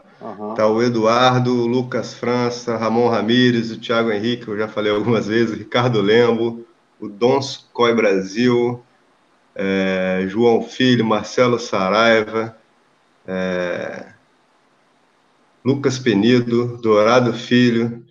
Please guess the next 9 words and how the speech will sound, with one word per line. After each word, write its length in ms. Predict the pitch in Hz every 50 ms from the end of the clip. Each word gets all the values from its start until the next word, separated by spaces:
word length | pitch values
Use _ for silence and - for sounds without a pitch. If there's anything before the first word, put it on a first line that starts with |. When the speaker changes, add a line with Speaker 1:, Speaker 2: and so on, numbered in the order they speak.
| _ _ _ _ _ _ -
Speaker 2:
É, 120 | 127 135 139
o, 580 | 131 123 120 120 117 117 113 110 98 90 - - -
de 100 | 117 117
repente, 380 | 120 120 123 135 135 127 - 151
o, 240 | 135 - 104 101 - 123 123
já 140 | 113 123 120
deram 220 | 120 127 127 131
até 180 | 127 127 143 147
a... 340 | 147 143 127 123 - -